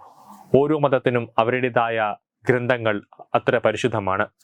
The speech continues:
അതിനെ തെറ്റായ രീതിയിൽ വ്യാഖ്യാനിക്കുമ്പോഴാണ് ഇതുപോലെ പല തീവ്രവാദികളും ഉണ്ടാവുന്നത്. അവരെ നമുക്ക് ഭൂമിയിൽ വച്ചു പൊറപ്പിക്കാൻ പറ്റില്ല. അവരെ നിഷ്പ്രയാസം, നിഷ്ഠൂരം വധിച്ചിരിക്കണം. കാരണം ഒരു,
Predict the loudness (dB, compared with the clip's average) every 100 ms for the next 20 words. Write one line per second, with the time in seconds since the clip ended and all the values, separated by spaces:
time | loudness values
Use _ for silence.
0 | -2 -2 0 -4 -4 -6 -2 -2 -2 -2
1 | -2 -2 -2 -2 -2 -2 -4 -2 -2 -2
2 | 0 0 -2 -6 _ -4 -2 0 0 0
3 | -2 -2 -4 -6 -4 -2 -2 -2 -4 -6
4 | -6 -2 -2 -2 -2 -2 _ -20 -10 0
5 | 2 2 0 -2 -2 0 0 0 -2 -4
6 | -2 -2 0 0 0 -2 -2 -2 -2 -2
7 | 2 0 _ _ -2 -2 -2 -4 -6 -2
8 | -2 0 -2 -4 -6 -6 -4 -4 -2 0
9 | 0 -4 _ -2 -2 -2 -4 -2 0 -2
10 | -4 _ -20 -8 -2 0 -2 -8 _ -20
11 | 0 2 2 0 -2